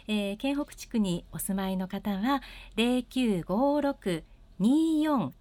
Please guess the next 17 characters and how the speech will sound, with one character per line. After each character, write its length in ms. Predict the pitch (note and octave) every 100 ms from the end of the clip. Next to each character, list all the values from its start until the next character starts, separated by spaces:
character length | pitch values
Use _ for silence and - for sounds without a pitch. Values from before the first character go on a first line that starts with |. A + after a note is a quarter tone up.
| -
七 400 | F3+ F#3 G3+ D4+
四 360 | D4+ D#4+ D4+ C3
三 520 | - F#3 G3 A#3 A3+
一。 300 | A3 - F3 - - - - - -
県 160 | - D#4+
北 220 | F4 E4+
以 140 | E4 F#4+
外 180 | G4+
に 100 | F4+
お 80 | C4
住 180 | A#3 G#3+
ま 60 | G#3+
い 100 | G3+
の 120 | F#3+
方、 320 | F3+ - E3+ - - -
県 320 | F#3+ G3 G3+
南、 360 | F#3+ F#3 D#3+